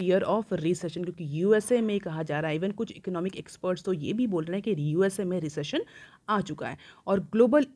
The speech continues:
इन-, इकोनॉमी में भी रिसेशनरी हेडविंड्स ब्लो कर रहे हैं। तो इस फियर के बाद जो कमोडिटीज के प्राइसेस हैं, वो थोड़ा सा ईज आउट होना शुरू हो चुका है, क्योंकि रिसेशन मीन्स डिमांड में कमी, एक ये उसका इंडिकेटर है।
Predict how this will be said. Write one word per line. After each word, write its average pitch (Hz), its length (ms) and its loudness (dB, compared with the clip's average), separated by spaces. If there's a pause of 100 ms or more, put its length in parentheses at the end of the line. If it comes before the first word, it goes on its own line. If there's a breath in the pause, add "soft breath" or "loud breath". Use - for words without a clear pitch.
(120)
इन-, 180 180 -2 (120)
इकोनॉमी 185 480 2
में 170 240 2
भी 240 220 6
रिसेशनरी 170 720 0
हेडविंड्स 160 640 0
ब्लो 175 260 4
कर 147 180 -6
रहे - 120 -12
हैं। - 100 -16
तो - 100 -8 (360 soft breath)
इस 311 180 0
फियर 226 260 2
के 214 200 0
बाद 175 280 -8
जो 220 100 -4
कमोडिटीज 185 540 -2
के 247 160 -2
प्राइसेस 233 580 2
हैं, 202 120 -2
वो 185 220 -4
थोड़ा 196 460 -2
सा 202 140 -6 (100)
ईज 156 260 -6
आउट 165 220 -2
होना 151 180 -6
शुरू 160 280 -8
हो 151 120 -4
चुका 190 160 -6
है, 196 140 -8
क्योंकि 190 220 -4
रिसेशन 165 400 -4
मीन्स 190 360 -4
डिमांड 151 360 -2
में 254 140 -4 (360 soft breath)
कमी, 170 280 -2 (160)
एक 196 260 -2
ये 202 60 2
उसका 190 260 0
इंडिकेटर 175 540 0
है। - 160 -12